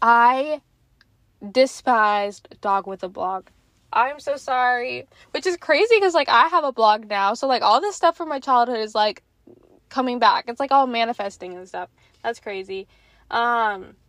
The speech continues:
I did not like Dog with a Blog. I'm so sorry. I said it. I mean, the guy, the guy that I liked from, what's it called? Lemonade Mouth. He was in that, so of course I thought he was cute.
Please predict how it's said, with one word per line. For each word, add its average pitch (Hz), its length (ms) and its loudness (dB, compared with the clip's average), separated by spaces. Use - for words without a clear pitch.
I 247 160 6
did 240 120 -8
not 226 180 0
like 208 160 -4
Dog 190 200 0
with 196 120 -12
a 196 60 -14
Blog. 185 320 -8
I'm 262 160 0
so 285 140 -10
sorry. 269 420 -2
I 240 580 2
said 247 280 0
it. 254 200 -2
I 302 120 -2
mean, 294 260 -4
the 254 120 2
guy, 233 420 2
the 240 140 -2
guy 240 200 4
that 277 140 -2
I 285 100 -2
liked 240 380 2
from, 214 800 -2
what's 226 260 -10
it 226 60 -16
called? 233 300 -10
Lemonade 277 580 0
Mouth. 269 480 2
He 330 220 0
was 427 240 2
in 262 160 -2
that, 233 300 0
so 262 120 -2
of 247 120 -4
course 392 220 0
I 466 100 2
thought 320 180 2
he 311 140 -10
was 302 180 -10
cute. 311 560 -4